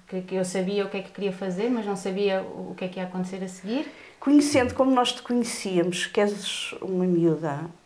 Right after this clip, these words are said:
Speaker 2: eh, que, com ideias muito fixas, não valia a pena a gente dizer-te: "Não, Ana Rita,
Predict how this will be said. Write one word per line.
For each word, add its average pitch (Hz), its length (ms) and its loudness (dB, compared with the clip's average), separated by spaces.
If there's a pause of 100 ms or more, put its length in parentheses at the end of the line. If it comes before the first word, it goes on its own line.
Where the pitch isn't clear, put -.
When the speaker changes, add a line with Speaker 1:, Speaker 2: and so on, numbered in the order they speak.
(140)
Speaker 2:
eh, 160 260 0 (180)
que, 147 760 -4 (180)
com 180 120 2
ideias 160 340 8
muito 180 300 2
fixas, - 760 -10 (600)
não 185 160 6
valia 175 360 6
a - 20 2
pena 175 340 4
a 170 40 4
gente 180 260 2
dizer-te: 170 520 0
"Não, 165 220 6
Ana 165 180 6
Rita, 170 560 -4